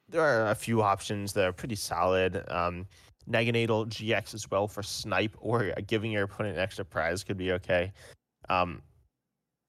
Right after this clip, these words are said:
if, oh, you could also use Reshiram and Zekrom plus, like, End's Resolve or something crazy like that if you really wanted to. Um, I probably wouldn't recommend that, but, uh, Altaria G X as well, uh, is, is okay.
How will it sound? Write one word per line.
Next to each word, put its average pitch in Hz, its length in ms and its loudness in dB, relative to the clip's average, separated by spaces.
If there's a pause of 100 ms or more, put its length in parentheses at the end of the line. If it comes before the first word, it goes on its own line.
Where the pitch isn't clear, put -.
(140)
if, - 80 -6 (180)
oh, 131 100 2
you 117 140 2
could 156 120 0
also 156 340 4
use 110 520 -2
Reshiram 98 500 -2
and 101 120 -4
Zekrom 104 560 0
plus, 101 180 -6
like, 104 200 -4
End's 92 240 -4
Resolve 90 440 2
or 92 40 -2
something 101 280 -8
crazy 101 400 -2
like 104 200 2
that 95 160 4
if - 120 -4
you 80 100 -4
really 87 260 0
wanted 90 300 0
to. 87 340 -2 (560)
Um, 85 460 2 (280)
I 92 40 -8
probably 127 280 0
wouldn't 92 240 0
recommend 95 420 0
that, 90 320 2
but, 80 300 2 (580)
uh, 82 220 0
Altaria 135 400 2
G 113 220 0
X 104 180 0
as 104 100 -6
well, 87 420 0 (580)
uh, - 140 -6
is, 113 140 -2
is 117 200 0
okay. 76 380 -2